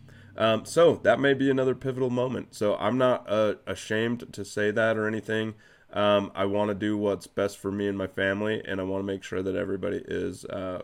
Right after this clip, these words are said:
covered. So there may come a point when I'm driving Lyft more often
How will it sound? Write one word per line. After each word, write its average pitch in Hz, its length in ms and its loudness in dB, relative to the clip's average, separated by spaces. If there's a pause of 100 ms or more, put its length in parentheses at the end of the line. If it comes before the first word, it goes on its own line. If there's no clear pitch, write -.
covered. 110 420 -4 (1400)
So 127 200 6
there 117 160 4
may 123 200 6
come 127 160 0
a 123 80 2
point 131 340 0
when 98 380 0
I'm 95 420 -2
driving 101 460 0
Lyft 107 260 -4
more 104 260 0
often 104 540 0